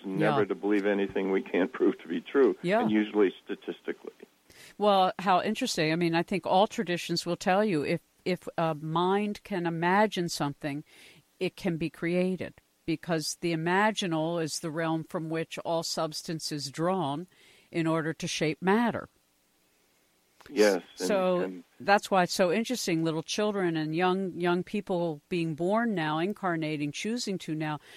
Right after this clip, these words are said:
Speaker 2: You hear these marvelous <laughs> discoveries by these twelve-year-olds and nine-year-olds and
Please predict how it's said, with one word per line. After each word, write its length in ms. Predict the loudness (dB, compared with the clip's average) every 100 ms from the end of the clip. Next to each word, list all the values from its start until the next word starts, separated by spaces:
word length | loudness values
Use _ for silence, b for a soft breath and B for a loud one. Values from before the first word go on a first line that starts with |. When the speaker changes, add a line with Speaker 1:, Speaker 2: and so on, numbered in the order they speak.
| B B
Speaker 2:
You 100 | -2
hear 200 | 0 0
these 200 | 0 -4
marvelous 800 | -4 2 4 4 2 0 0 -2
<laughs> 0 |
discoveries 720 | -2 -2 -2 -2 -2 0 0
by 180 | -4 -4
these 220 | -4 -6
twelve-year-olds 1000 | 0 6 6 6 2 2 2 2 0 -2
and 180 | -4 2
nine-year-olds 920 | 4 6 4 2 0 0 0 -4 -6
and 140 | -10